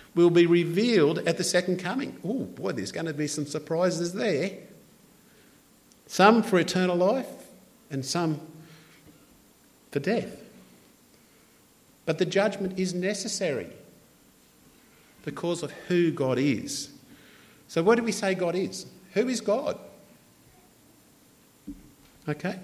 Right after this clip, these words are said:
Well, we say, let's say that he's a righteous God. He's a holy God.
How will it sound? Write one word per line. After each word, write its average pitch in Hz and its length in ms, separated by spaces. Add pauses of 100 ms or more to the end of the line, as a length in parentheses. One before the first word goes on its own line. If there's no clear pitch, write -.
(640)
Well, 190 100
we 175 80
say, 170 420
let's 180 140
say 165 200
that 131 160
he's 127 240
a 120 120 (120)
righteous 123 520
God. 98 320 (920)
He's 170 180
a 165 60
holy 202 300
God. 95 260